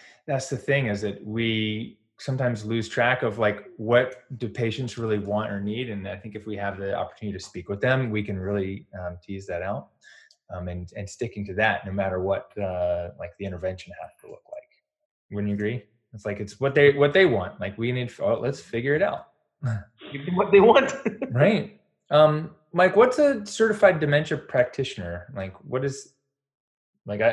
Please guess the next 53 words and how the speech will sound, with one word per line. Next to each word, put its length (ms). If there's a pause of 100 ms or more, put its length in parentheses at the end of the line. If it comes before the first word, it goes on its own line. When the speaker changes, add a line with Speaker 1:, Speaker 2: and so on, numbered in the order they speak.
(140)
Speaker 1:
I, 200
I've 120
seen 160
it 100
on 80
your 80
website. 380
Like, 140
what 100
does 140
that, 340
what 100
does 80
that 160
mean? 300
And, 320 (320)
and, 400 (220)
you 100
know, 160
like, 160
how, 340
you 100
know, 160
how'd 300
you 180 (160)
become 320
one? 220 (640)
Speaker 2:
It's 200
actually 520
<laughs> 160
one 60
of 100
the 60
many 200
certifications 680
that 140
you 100
can 180
get. 300
It's 160
an 140
extra 260
letter 200
behind 320
your 100
name, 260
but 220
it 180
is 220 (340)
actually 460
given 480
by, 340
uh, 280